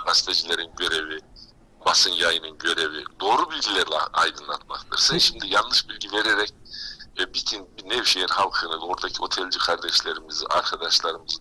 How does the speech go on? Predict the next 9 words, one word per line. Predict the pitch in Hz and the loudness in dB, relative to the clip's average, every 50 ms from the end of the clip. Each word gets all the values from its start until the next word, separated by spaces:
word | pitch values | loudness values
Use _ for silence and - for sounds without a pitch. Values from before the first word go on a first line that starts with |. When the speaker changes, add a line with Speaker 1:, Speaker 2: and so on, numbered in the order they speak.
| - | -6
Speaker 1:
dostlarımızı | - 90 87 - - - 85 - - - - - - - | -4 0 0 0 0 0 -4 -4 -4 -6 -8 -8 -6 -8
niye | - 135 | -6 -6
zan | 139 127 120 110 | -2 -2 0 0
altında | 104 92 - - - - - - - | -2 -4 -6 -10 -12 -12 -10 -6 -6
bırakıyorsun? | - - - - - - - - - - - - - - - - - - | -6 -6 -6 -8 -6 -6 -6 -6 -6 -10 -16 -12 -10 -8 -8 -8 -4 -2
Ama | - - 453 - 403 | 0 4 4 4 4
özür | 359 - 220 208 185 160 | 4 4 2 2 2 2
diledi, | 135 131 117 - 302 370 381 349 | 0 0 0 -2 -6 -6 0 2
yani | 285 196 160 151 | 4 6 6 4